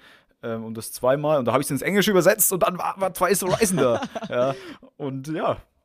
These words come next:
Speaker 1: hier sind wir.
Speaker 2: Sehr,
Speaker 1: Ursprünglich
Speaker 2: sehr nice.
Speaker 1: <laughs>
Speaker 2: Ich schwör,
Speaker 1: ursprünglich
Speaker 2: also
Speaker 1: wollten wir, wollten wir noch sagen, wie wir es ursprünglich nennen wollten oder wie, was der Alternativname war?
Speaker 2: Ja, komm, komm, sag.
Speaker 1: Kann man sagen, Mo-, Modern Talking war es. Modern Talking,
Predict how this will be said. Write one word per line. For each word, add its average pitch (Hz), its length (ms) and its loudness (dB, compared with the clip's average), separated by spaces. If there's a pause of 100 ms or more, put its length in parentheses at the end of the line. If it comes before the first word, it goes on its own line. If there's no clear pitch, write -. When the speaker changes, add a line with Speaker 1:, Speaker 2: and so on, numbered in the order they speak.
(100)
Speaker 1:
hier 135 120 -6
sind 175 160 -10
wir. 127 260 -6 (420)
Speaker 2:
Sehr, 180 280 -8
Speaker 1:
Ursprünglich 165 420 -6
Speaker 2:
sehr 165 120 -14
nice. 170 240 -18 (200)
Speaker 1:
<laughs> - 220 -2 (460)
Speaker 2:
Ich 170 100 -6
schwör, 202 200 -2
Speaker 1:
ursprünglich 190 400 -2
Speaker 2:
also - 60 -10
Speaker 1:
wollten 180 220 2
wir, 147 160 -6
wollten 175 180 -2
wir 175 80 -4
noch 170 60 -2
sagen, 170 260 -4
wie 160 60 -6
wir 156 80 -4
es - 120 -16
ursprünglich 190 460 -10
nennen 185 200 -10
wollten 185 240 -8
oder 143 200 -6
wie, 131 140 -16
was 135 240 -4
der 151 180 -2
Alternativname 156 680 -8
war? 185 160 -8 (800)
Speaker 2:
Ja, 165 160 -8
komm, 175 260 -8
komm, 165 160 -8
sag. 170 200 -8 (560)
Speaker 1:
Kann 139 120 -6
man 147 100 -6
sagen, 151 320 -4
Mo-, - 220 2
Modern 160 340 2
Talking 147 440 -2
war 107 180 -10
es. - 160 -12 (320)
Modern 160 300 -4
Talking, 214 500 -4